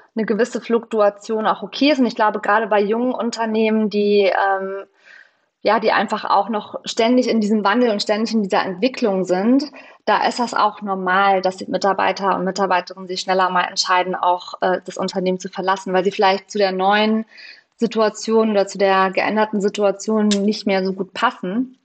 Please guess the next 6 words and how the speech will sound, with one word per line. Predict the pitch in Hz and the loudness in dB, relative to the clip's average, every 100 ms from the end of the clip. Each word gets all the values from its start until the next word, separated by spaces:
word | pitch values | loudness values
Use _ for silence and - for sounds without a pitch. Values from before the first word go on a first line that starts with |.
| _ _ _ _ - - | _ _ _ _ -10 -2
Aber | 196 190 190 202 202 202 | 0 4 4 6 4 0
im | 202 | -4
Großen | 202 208 196 | -2 -2 -4
und | 196 | -2
Ganzen, | 190 196 226 233 214 214 208 - - - - - | 0 0 -2 -2 0 0 -2 -12 -16 -16 -8 0
ähm, | 208 196 190 185 190 - | 2 2 0 -2 -6 -14